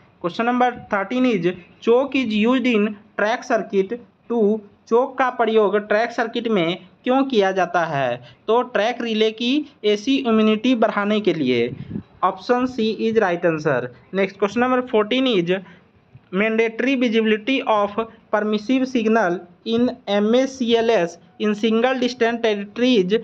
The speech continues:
dash meter, four hundred meter होती है। सिंगल डिस्टेंस टेरिटरी में, एम, मल्टी एस्पेक्ट कलर लाइट सिग्नलिंग में परमिसिव सिग्नल की अनिवार्य दृश्यता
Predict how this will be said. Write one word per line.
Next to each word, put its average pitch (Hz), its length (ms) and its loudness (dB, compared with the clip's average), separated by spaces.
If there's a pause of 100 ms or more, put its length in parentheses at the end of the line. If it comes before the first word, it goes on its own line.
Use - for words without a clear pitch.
(220)
dash 220 320 0
meter, 139 480 0 (360)
four 247 240 4
hundred 214 380 0
meter 208 420 0 (440)
होती 185 300 0
है। 160 120 4
सिंगल 196 400 -2
डिस्टेंस 208 420 -2
टेरिटरी 190 400 0
में, 190 340 0 (260)
एम, 175 220 -2
मल्टी 185 380 -2
एस्पेक्ट 208 360 -2
कलर 202 260 0
लाइट 196 240 -2
सिग्नलिंग 190 480 -2
में 160 280 0 (260)
परमिसिव 208 440 0
सिग्नल 220 420 0
की 220 120 -2
अनिवार्य 202 520 0
दृश्यता 185 680 -2